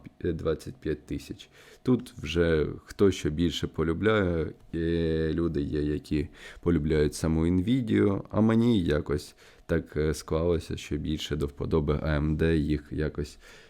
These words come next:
е, набагато легше перешивати, ставити новий bios і так далі.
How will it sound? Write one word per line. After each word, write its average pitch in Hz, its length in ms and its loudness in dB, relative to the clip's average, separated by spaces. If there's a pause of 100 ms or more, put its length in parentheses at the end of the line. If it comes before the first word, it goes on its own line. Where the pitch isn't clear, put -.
(180)
е, 80 320 -2
набагато 78 800 0
легше 76 500 -2
перешивати, 80 840 -2
ставити 73 460 -4
новий 73 480 -2 (140)
bios 82 520 0
і - 40 -6
так 71 180 -4
далі. - 320 -4